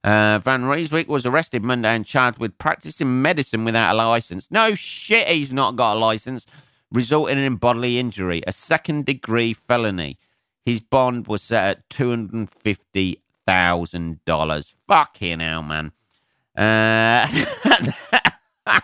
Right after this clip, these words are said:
oh, fucking hell. Jesus. I'm not sure he's gonna get away with it. I'm sure he's pretty much going to prison and, uh, needs to be in a cell on his own,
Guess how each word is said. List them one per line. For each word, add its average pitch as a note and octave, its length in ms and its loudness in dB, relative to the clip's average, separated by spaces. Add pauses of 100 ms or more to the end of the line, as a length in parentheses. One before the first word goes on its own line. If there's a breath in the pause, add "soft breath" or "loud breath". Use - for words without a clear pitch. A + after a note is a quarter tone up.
(1800 loud breath)
oh, C#3+ 440 4
fucking D3 640 -2
hell. A2+ 260 -2 (560 soft breath)
Jesus. E3+ 760 2 (520 soft breath)
I'm G#3 480 4
not F#3+ 260 0
sure E3+ 380 0
he's F#3+ 240 0
gonna F3 240 0
get E3+ 200 2
away D#3 300 2
with B2+ 180 -4
it. D3 140 -2 (1300)
I'm F#3 300 2
sure D#3 340 0
he's C#3 220 0
pretty D#3+ 280 0
much C#3+ 240 -2
going C#3+ 280 0
to - 100 -12
prison C3+ 480 -4 (240)
and, D3+ 560 4 (100)
uh, E3 340 4
needs F3 320 -4
to D#3+ 60 -12
be F3+ 180 2
in F3+ 80 0
a F3 120 0
cell F#3 340 0
on F3+ 120 4
his F3 160 -4
own, F#3+ 220 2